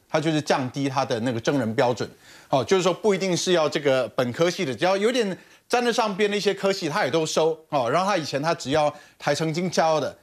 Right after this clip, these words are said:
那他以后可能就是说啊，那个只要是你相关科系，你就可以进来。哦，然后再来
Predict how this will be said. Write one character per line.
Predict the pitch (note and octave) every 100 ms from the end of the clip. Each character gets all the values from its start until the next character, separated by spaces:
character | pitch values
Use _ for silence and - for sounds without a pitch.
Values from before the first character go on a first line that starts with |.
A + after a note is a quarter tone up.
| _ -
那 | F3+ F#3+
他 | F3+
以 | F#3 C#3
后 | F3
可 | -
能 | A#2 C3+
就 | D#3
是 |
说 | E3
啊， | F3 F#3 D3
那 | D3+
个 | D#3+
只 | D#3
要 | D#3 D#3+
是 | D#3+ D#3 C#3+
你 | A#2
相 | E3+
关 | E3+ F3+
科 | F3+
系， | E3+ E3
你 | A2
就 | C#3
可 |
以 | C#3
进 | -
来。 | A2+ D#2 - - - -
哦， | E3 B2+
然 | F#3
后 | A#3
再 | B3+
来 | F#3